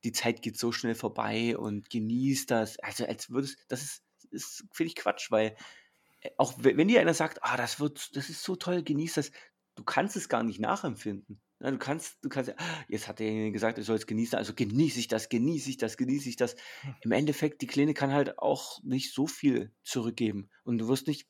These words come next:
Speaker 1: <clears throat> vierundzwanzig Stunden am Tag mit der dort Bubu, Bibi und alles machen, sondern bist
Speaker 2: Ja.
Speaker 1: froh, wenn die halt auch mal pennt und du einfach mal deinen normalen
Speaker 2: Aber das Gehirn
Speaker 1: Scheiß
Speaker 2: blendet es halt
Speaker 1: machst.
Speaker 2: aus, ne? Das Gehirn erinnert sich einfach nur ans knuddelige Baby dann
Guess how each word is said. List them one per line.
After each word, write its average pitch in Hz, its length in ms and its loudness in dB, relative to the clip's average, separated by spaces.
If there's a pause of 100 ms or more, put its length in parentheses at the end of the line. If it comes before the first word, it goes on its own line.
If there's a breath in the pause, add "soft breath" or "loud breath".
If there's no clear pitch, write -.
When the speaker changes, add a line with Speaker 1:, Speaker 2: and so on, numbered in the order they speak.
Speaker 1:
<clears throat> 196 640 12
vierundzwanzig 127 520 6
Stunden 160 260 2
am 113 140 2
Tag 151 220 4 (1300 loud breath)
mit 139 240 6
der 131 160 12
dort 135 260 6
Bubu, 143 400 8
Bibi 143 500 0
und 131 220 2
alles 170 320 4
machen, 120 440 0
sondern 120 260 0
bist 123 60 0
Speaker 2:
Ja. 131 100 0
Speaker 1:
froh, 135 220 6
wenn 135 120 6
die 127 100 2
halt 131 140 4
auch 127 120 2
mal 113 140 2
pennt 143 320 0
und 120 220 -4
du 139 80 0
einfach 120 340 -6
mal 117 300 0 (300 loud breath)
deinen 120 180 4
normalen 117 680 2 (1300)
Speaker 2:
Aber 147 160 2
das 131 240 -2
Gehirn 147 340 8
Speaker 1:
Scheiß - 0 -
Speaker 2:
blendet 170 280 4
es 170 120 4
halt 151 40 8
Speaker 1:
machst. 110 80 2
Speaker 2:
aus, 165 240 6
ne? 156 80 4
Das 180 180 0
Gehirn 139 320 0
erinnert 127 420 -2
sich 127 120 -4
einfach 131 200 -2
nur 139 140 2
ans 123 200 -4
knuddelige 139 420 -2
Baby 123 320 0
dann 104 220 -2